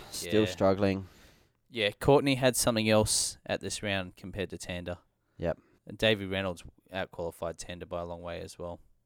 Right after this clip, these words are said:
Speaker 1: Yeah. Moving to race seventeen. That's right. The, the start, there was a small spin, and Courtney actually got done for it. He pinned
Speaker 2: Yes, he did. He j-, he sort of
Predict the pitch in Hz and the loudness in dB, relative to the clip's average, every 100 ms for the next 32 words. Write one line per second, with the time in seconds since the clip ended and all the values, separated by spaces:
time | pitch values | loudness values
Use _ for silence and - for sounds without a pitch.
0 | - 82 73 - _ _ _ _ _ _ | -6 -4 -4 -8 _ _ _ _ _ _
1 | _ _ _ _ _ _ 120 151 170 156 | _ _ _ _ _ _ 2 4 4 0
2 | - 123 113 98 127 131 - - - - | 0 -2 0 2 4 2 -4 -6 -4 2
3 | 147 160 139 - 127 143 120 82 - _ | 2 2 -4 -6 -4 -2 -2 -6 -14 _
4 | _ _ 127 135 - 110 117 _ - 131 | _ _ 2 2 4 4 4 _ 4 8
5 | 131 135 139 - 143 160 131 123 120 127 | 8 6 2 4 6 6 6 4 2 0
6 | - 160 156 - - 147 156 107 90 _ | 2 4 4 -2 -2 4 4 4 -2 _
7 | - 113 117 113 147 135 135 123 - - | -4 2 2 4 2 4 4 4 2 0
8 | 113 110 101 117 113 - - - _ _ | 0 0 2 4 4 4 -4 -16 _ _
9 | _ _ 120 110 143 - 131 104 87 - | _ _ 2 4 2 0 2 4 2 -4
10 | _ _ _ _ _ _ _ 117 131 127 | _ _ _ _ _ _ _ 0 4 6
11 | 127 147 165 139 120 - - - _ _ | 8 8 8 6 4 2 -2 -6 _ _
12 | _ _ _ 127 120 165 117 110 - - | _ _ _ -4 2 2 2 0 -6 -6
13 | 151 151 - 170 180 151 | -4 -2 -2 0 0 -2